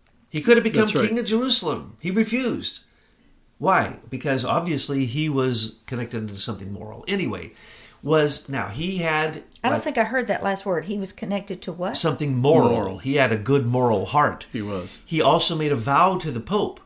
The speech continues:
Speaker 1: that any relics that he found in the, in the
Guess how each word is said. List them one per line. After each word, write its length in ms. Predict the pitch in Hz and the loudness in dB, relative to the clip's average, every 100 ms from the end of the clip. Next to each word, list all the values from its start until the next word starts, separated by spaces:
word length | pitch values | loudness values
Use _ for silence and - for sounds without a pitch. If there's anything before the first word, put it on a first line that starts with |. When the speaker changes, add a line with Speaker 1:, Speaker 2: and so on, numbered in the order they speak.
| _ _ _ _ | _ _ _ _
Speaker 1:
that 180 | 139 120 151 | -6 -4 -2
any 260 | 165 160 | -2 -2
relics 500 | 131 135 175 214 - | 0 2 4 2 0
that 120 | 151 | 0
he 100 | 120 | -2
found 420 | 113 113 101 107 110 | -4 -4 -4 -4 -4
in 200 | 117 113 | -4 -4
the, 320 | - 104 165 | -6 -4 -2
in 160 | 135 | 0
the 260 | 117 110 113 | 0 -2 -4